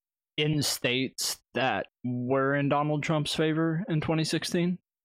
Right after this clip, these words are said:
So they're so much more in favor for Biden, but there's a lot of variables that are going on, what with the plague and everything.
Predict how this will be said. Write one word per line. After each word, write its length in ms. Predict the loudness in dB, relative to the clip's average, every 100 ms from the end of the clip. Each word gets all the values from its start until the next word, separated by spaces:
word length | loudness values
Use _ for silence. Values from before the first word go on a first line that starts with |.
| _ _
So 580 | -6 -2 2 2 2 0 0
they're 300 | 0 2 2
so 180 | 0 2
much 220 | 0 0
more 120 | 0
in 80 | 2
favor 300 | 0 0 -2
for 160 | -2 -2
Biden, 560 | 0 0 0 -2 -4 -8 _ _ -4
but 400 | -2 0 -2 -4 _ _ -12
there's 340 | -2 0 2 2
a 80 |
lot 300 | 0 2 2
of 120 | 0 -2
variables 920 | -2 0 0 0 2 2 0 -4 -6 -4
that 180 | -4 -6 _ _ -6
are 440 | -2 0 0 -4 _ _ -2
going 260 | 0 2
on, 420 | 2 2 0 -4 -4
what 180 | -2 -2
with 120 | -4
the 60 | -6
plague 400 | -2 0 0 0
and 100 | -2
everything. 460 | -2 -2 -2 -4